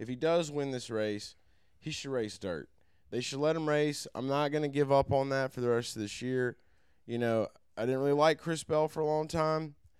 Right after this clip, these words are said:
I'm, I feel sad for him. I want him to race dirt. I wanna see that. And I think he's trying to show us, like, "Hey, I'll go slingshot. I got a slingshot somewhere. I gotta get sideways somewhere." He's gotta feel that energy somewhere. Um,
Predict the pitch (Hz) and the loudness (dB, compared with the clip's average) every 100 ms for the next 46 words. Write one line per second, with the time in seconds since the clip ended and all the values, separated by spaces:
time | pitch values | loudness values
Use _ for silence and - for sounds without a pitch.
0 | _ _ - 113 120 - - 139 - 151 | _ _ -6 -4 -4 -6 -2 0 2 2
1 | 135 - 95 71 - 92 117 131 135 135 | 0 -2 -6 -6 -6 -2 0 0 2 2
2 | 139 - 135 143 147 - 104 113 113 127 | 2 0 0 0 0 -6 -4 -4 -4 -4
3 | 127 131 127 98 110 117 110 117 135 120 | 2 4 2 0 -4 -6 -8 -6 -4 -4
4 | 113 - 139 117 113 107 95 131 107 - | -4 0 2 2 0 -4 -4 -4 -4 -6
5 | - - - 110 139 135 - 127 139 135 | -14 -20 -4 -2 2 0 0 -4 -4 -2
6 | 127 113 98 - 110 127 131 143 147 - | 0 0 -2 -4 -4 -4 -4 -6 -6 -4
7 | 143 143 - 147 123 95 98 110 110 - | -4 -4 -4 -2 0 0 0 -2 -6 -4
8 | 127 131 131 131 139 135 104 71 - - | -2 0 0 -2 -4 -4 -4 -6 -12 -20
9 | _ - 113 120 117 120 135 123 120 120 | _ -10 -4 0 0 0 0 2 2 0
10 | 117 113 - 120 117 113 113 113 _ - | -4 -6 -4 -2 -2 0 -2 -2 _ -20
11 | - - 107 110 101 90 | -18 -2 2 4 2 -2